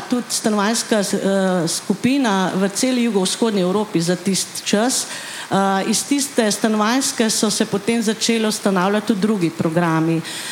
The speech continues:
To se pravi, potem, eh, smo, eh, začeli s programom svetovalnice, to se pravi za svetovanje za ljudi s težavami z duševnim zdravjem. Potem, eh, d-, devetnajststo devetdeset tudi potem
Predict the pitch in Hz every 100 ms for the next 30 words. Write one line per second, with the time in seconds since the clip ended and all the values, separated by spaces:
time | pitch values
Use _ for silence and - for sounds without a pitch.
0 | - - 214 226 220 208 214 208 202 226
1 | 220 220 202 202 208 208 190 - - 208
2 | 202 202 202 190 190 190 175 190 - 226
3 | 196 - 190 190 180 185 180 226 233 247
4 | 233 233 254 254 - 262 254 214 196 196
5 | 175 170 170 - 233 233 220 208 214 208
6 | 202 202 202 185 202 - 190 185 190 190
7 | 185 202 190 185 175 185 180 185 185 156
8 | - - - - - - 226 277 269 269
9 | - 202 214 202 190 185 180 170 - 196
10 | 190 185 175 196 190 214 208 226 220 202
11 | 202 196 202 196 - 196 - 208 - 196
12 | 196 208 196